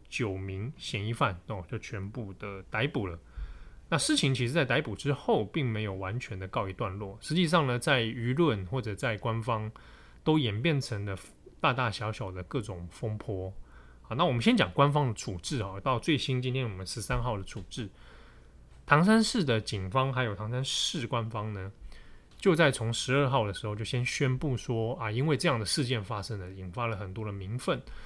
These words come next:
那我们呢，就来执行夏季的社会治安整治，叫做雷霆风暴行动。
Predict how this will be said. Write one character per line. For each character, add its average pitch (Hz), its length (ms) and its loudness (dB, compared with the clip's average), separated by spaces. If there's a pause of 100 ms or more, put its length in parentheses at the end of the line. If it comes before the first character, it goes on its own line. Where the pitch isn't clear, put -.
(280)
那 117 160 0
我 104 260 -2
们 101 220 0
呢， 120 180 2 (480)
就 131 160 2
来 101 260 -2
执 135 280 0
行 107 320 0
夏 135 340 2
季 117 280 -2
的 101 240 -6 (100)
社 156 400 0
会 120 300 0
治 135 260 -2
安 123 220 2
整 90 240 -2
治， 117 260 -4 (460)
叫 120 120 -4
做 104 240 -4 (200)
雷 113 260 0
霆 110 260 -4
风 120 240 0
暴 110 220 2
行 87 260 -6
动。 92 160 0